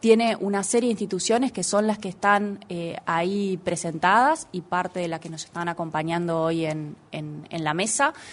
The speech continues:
eh, en las cuales el registro ya, ya está operativo. Esto es inacop, Uruguay veintiuno, el miem, el Ministerio de Ganadería, latu, inefop, ande, eh, y O P P. El objetivo es que se sumen aún más instituciones. Esto va a ser un, un proceso, pero estas instituciones ya están sumadas a, a este,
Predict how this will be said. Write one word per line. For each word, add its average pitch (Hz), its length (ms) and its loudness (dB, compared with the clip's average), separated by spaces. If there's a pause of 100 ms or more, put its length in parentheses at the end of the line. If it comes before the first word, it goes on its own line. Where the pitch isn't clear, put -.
(440)
eh, 175 320 4
en 196 100 4
las 185 100 6
cuales 226 240 6
el 202 80 2
registro 202 360 -4
ya, 185 380 0
ya - 140 -2
está 180 220 0
operativo. 147 640 -2
Esto 156 260 -4
es 156 260 -2
inacop, 160 480 2
Uruguay 160 320 0
veintiuno, 185 680 0
el 151 180 -4
miem, 196 400 0
el 160 140 -6
Ministerio 160 380 -2
de 170 40 4
Ganadería, 170 800 2
latu, 180 540 2
inefop, 190 680 0
ande, 185 640 2
eh, 160 240 -6
y 160 140 -2
O 151 80 0
P 147 140 -6
P. - 240 -6 (320)
El 180 140 2
objetivo 190 360 2
es 240 60 0
que 208 80 -4
se 185 100 -4
sumen 208 300 0
aún 196 260 0
más 208 240 2
instituciones. 220 840 0
Esto 165 180 -6
va 170 80 0
a 170 60 -2
ser 175 200 -2
un, 165 240 -4
un 175 140 -4
proceso, 226 440 -2
pero 190 180 -4
estas 190 200 -4
instituciones 175 640 -4
ya 202 80 4
están 185 300 -2
sumadas 170 680 4
a, 151 340 -2
a 151 200 2
este, 156 440 -6